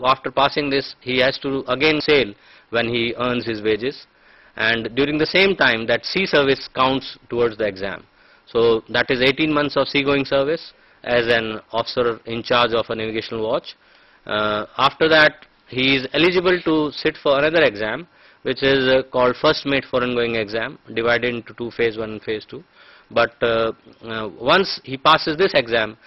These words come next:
then he is eligible to become chief officer. That means from operation level, so earlier was operation level exam, now he be-, become,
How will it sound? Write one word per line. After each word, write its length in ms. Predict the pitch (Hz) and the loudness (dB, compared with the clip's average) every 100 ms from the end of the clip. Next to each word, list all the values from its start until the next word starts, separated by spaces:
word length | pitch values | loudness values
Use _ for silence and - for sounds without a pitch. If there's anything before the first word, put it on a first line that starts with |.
| - - | -14 -6
then 180 | 117 | -4
he 220 | 117 131 131 | -2 -2 -2
is 160 | 120 - | -4 -8
eligible 420 | 135 160 175 175 151 | -2 0 2 2 0
to 80 | |
become 300 | 135 127 120 | -2 -2 -2
chief 200 | - 123 | -4 -4
officer. 240 | 107 98 110 | -2 -4 -4
That 240 | 123 131 147 | -4 -2 -4
means 240 | 151 147 - - - | -6 -8 -16 -20 -6
from 160 | 135 135 | -2 0
operation 440 | 139 170 175 180 | 2 2 2 2
level, 280 | 160 156 190 | 4 4 2
so 140 | - | 0
earlier 340 | 139 139 156 151 | 2 4 2 4
was 160 | 139 | 2
operation 400 | 127 139 135 156 | 2 0 -2 0
level 180 | 147 147 | 0 2
exam, 400 | 143 139 165 214 - _ _ | 0 0 -4 -6 -16 _ _
now 240 | 135 143 147 | 0 2 4
he 140 | 147 | 2
be-, 120 | 139 - _ - 123 | -2 -6 _ -12 -4
become, 460 | 135 131 135 131 | -2 0 -2 -4